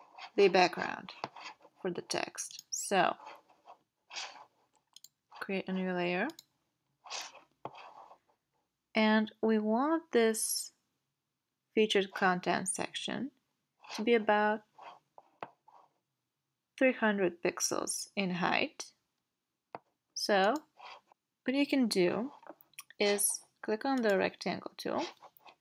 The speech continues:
and just press anywhere on your page and you will see the create rectangle options where you can input the width and height,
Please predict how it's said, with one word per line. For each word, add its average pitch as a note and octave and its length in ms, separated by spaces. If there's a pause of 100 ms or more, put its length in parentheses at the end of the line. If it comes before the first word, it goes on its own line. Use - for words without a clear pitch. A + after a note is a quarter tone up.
(680)
and A3+ 340
just A3 440
press - 400 (120)
anywhere G3 540 (680)
on F#3 460 (220)
your F#3 120
page F#3+ 460 (1400)
and G#3+ 180
you A3+ 120
will A3+ 120
see A3 300
the G3+ 260
create G3 340 (140)
rectangle F#3 720
options - 800 (400)
where A#3 140
you A3+ 180
can G#3+ 560 (360)
input F#3+ 380
the D#3+ 100
width G#3+ 340
and F#3+ 140
height, G3+ 720